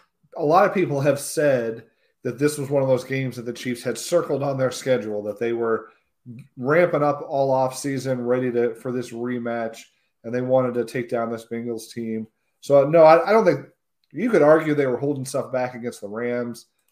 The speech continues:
You might even argue that next week they're gonna hold some stuff back against the, the Denver Broncos. But this game was circled. They definitely were not holding back this week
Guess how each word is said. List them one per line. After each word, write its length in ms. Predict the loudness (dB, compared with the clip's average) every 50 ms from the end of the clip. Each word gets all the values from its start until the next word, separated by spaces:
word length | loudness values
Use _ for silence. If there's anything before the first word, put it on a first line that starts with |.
| _ _ _
You 100 | -4 -2
might 220 | 2 4 4 6 6
even 180 | 4 2 2
argue 320 | 2 2 2 0 0 -4 -4
that 120 | -4 -4 -2
next 260 | -2 -2 -4 -4 -10
week 160 | -10 -10 -10
they're 120 | -10 -8
gonna 120 | -6 -6 -4
hold 220 | -4 -4 -4 -6
some 100 | -10 -16
stuff 300 | -12 -6 -4 -4 -4 -2 -2
back 300 | -2 0 0 -2 -4 -8 _ _ _ _ _ _ _ -20
against 380 | -14 -6 -4 -4 -4 -6 -6 -6
the, 240 | -6 -6 -6 -8 -10
the 60 | -8
Denver 260 | -6 -6 -6 -6 -8
Broncos. 640 | -6 -4 -2 -2 -2 -2 -2 -4 -2 -2 -4 -6 -8 _ _ _ _ _ _ _ 0
But 320 | 2 4 4 2 0 -4 -12 _ _ _ _ _ _ _ _ _ _ _ _ _ _ _ _ _ _ _ _ _ _ 0
this 180 | 0 0 2 2
game 220 | 0 0 0 0
was 160 | -2 -4 -4 -2
circled. 520 | -2 -2 -2 0 0 0 0 -2 -4 -18 _ _ _ _ _ _ _
They 140 | -4 -4 0
definitely 380 | 2 0 0 0 -2 -4 -4 -4
were 160 | -4 -4 -4
not 220 | -4 -4 -6 -6
holding 360 | -6 -6 -6 -4 -4 -6 -6
back 300 | -4 -4 -4 -4 -4 -4
this 220 | -6 -6 -6 -6 -4
week 240 | -2 0 0 -2